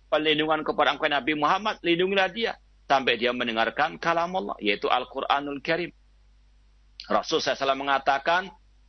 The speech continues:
"Ala rajulun yahmiluni ila qaumihi li an uballigha kalama Rabbi. Fa inna Quraisyan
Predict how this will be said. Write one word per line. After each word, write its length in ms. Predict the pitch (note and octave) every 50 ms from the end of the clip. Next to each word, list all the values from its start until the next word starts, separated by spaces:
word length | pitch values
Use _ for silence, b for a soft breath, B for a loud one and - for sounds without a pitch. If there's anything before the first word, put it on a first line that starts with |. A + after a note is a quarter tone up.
| _ _ _
"Ala 480 | - B2 B2+ C3 C#3+ D3 C#3+ C3 C3
rajulun 640 | D3 D3 C3+ G2+ A#2 C#3+ C#3+ D3 D3+ D3 C3+ - -
yahmiluni 960 | - G#2 A2+ A#2 A2 - - B2 C3+ D3 D3+ D3+ D3+ D3+ D3 C#3+ B2+ - - A#2 A#2+
ila 240 | C3+ C3+ C#3 C3+ -
qaumihi 720 | - D3 D3 D3+ D#3 D#3 D#3 D#3 D3+ D3 D3+ B2+ - - _ _ _ _ _ _ _ _
li 120 | - A#2 C3
an 160 | - C3+ C3
uballigha 640 | - - B2+ A2 G2 C3+ F3 G#3 G3+ F3+ D#3+ D#3 D3
kalama 480 | - D3 C#3+ D3 D3 D3 D3 C#3+ D3 D#3
Rabbi. 400 | G3+ A3+ G3 - - C#2 - - - _ _ _ _ _ _ _ _
Fa 160 | - G#2+ G#2 -
inna 320 | C#3 D3 D3 C#3 C3+ C3+
Quraisyan 640 | - C3 C3+ C#3+ C#3+ D3+ D3 - G#3+ G#3+ A#3 -